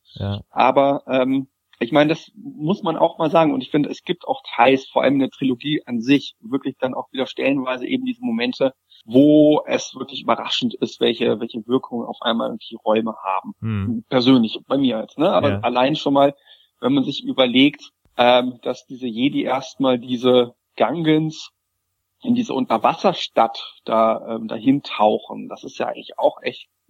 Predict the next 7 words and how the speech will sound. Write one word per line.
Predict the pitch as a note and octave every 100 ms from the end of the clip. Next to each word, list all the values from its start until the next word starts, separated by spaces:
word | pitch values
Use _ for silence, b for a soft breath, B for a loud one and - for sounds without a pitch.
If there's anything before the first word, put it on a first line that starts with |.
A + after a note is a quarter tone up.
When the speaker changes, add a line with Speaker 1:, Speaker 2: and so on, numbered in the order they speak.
| _ _ _ _ _
Speaker 2:
ein | A#2
krasser | A2+ - C3 A#2+
Ort | A2+ C3 A#2+ -
eigentlich | F2+ G2+ A2+
so, | - - G#2
ne? | - - B B B B B _ -
Ähm, | A2+ A2+ A2+ A#2